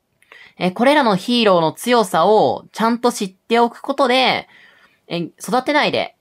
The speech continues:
良くなったり、えー、逆に、えー、今回の、えー、Cランクのヒーローと比較して、やっ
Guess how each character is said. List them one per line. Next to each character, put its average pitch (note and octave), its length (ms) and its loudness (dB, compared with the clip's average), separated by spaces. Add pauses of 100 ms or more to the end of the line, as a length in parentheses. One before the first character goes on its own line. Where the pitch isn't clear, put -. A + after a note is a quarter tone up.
良 F#3+ 180 -2
く F#3+ 120 0
な E3+ 100 0
っ E3+ 140 -10
た D3 120 -2
り、 F3 460 -4 (1120)
え F3+ 100 -6
ー、 F3+ 40 -2
逆 G3+ 280 -2
に、 C4+ 420 0 (160)
え E3+ 100 -8
ー、 E3 60 -8
今 C4+ 220 -2
回 G#3+ 180 -2
の、 A#2 240 -8 (360)
え D#3 120 -10
ー、 D#3 40 -10
C A#3 280 -2
ラ B3+ 140 0
ン B3 100 -4
ク G3+ 100 -2
の E3+ 100 0
ヒ A3 260 -2
ー - 20 0
ロ F#3 140 2
ー - 20 -2
と C#3 140 -2
比 C3 120 -8
較 G#3 260 -2
し - 200 -10
て、 A#3 420 0 (520)
や F#3+ 140 -4
っ - 80 -12